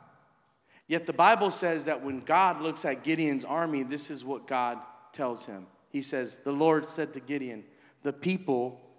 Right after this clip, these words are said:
who are with you are too many.'" Wait a minute, that's confusing. I would think that when you're going to war, you wanna have the advantage of having more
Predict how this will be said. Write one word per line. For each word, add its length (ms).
who 180
are 160
with 340
you 300
are 160
too 240
many.'" 440
Wait 160
a 60
minute, 340
that's 240
confusing. 760
I 140
would 200
think 400
that 120
when 120
you're 100
going 340
to 140
war, 540
you 100
wanna 220
have 240
the 120
advantage 840
of 100
having 480
more 400